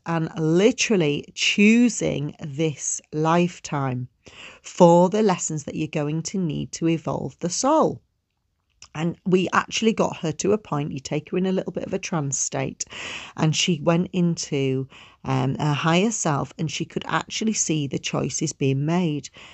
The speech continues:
And she said, "No, I'm even guilty for being born. I've even got fear about being born." So in that instance, it was time to take her back to her past lives. So we did the process, took her back to a past life.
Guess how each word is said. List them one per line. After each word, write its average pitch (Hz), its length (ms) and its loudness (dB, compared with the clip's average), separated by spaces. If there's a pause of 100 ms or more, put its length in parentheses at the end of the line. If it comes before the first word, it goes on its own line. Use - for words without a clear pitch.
And - 160 -4
she 170 120 -2
said, 160 280 -2
"No, 170 400 2
I'm 160 240 -2
even 175 680 -2
guilty 156 560 -2
for 156 160 -6
being 131 440 -4 (160)
born. 151 480 2 (120)
I've 156 200 -2
even 160 380 0
got - 220 -4
fear 139 500 0
about - 400 -6
being 131 380 -4 (160)
born." 165 480 4 (960)
So 170 180 4
in 170 120 6
that 180 160 2
instance, 175 480 0
it 156 60 -4
was 147 100 -4
time 151 320 -2
to - 80 -8
take 143 300 -4
her 143 200 -2
back - 260 -4
to 156 140 -6
her 135 100 -4
past - 360 -4
lives. 175 520 0 (600)
So 190 180 4
we 202 100 6
did 196 220 2
the 220 80 -2
process, 160 560 0
took - 200 -8
her 160 60 -4
back 151 340 -2
to 185 100 -2
a 180 60 0
past - 380 -2
life. 147 540 -4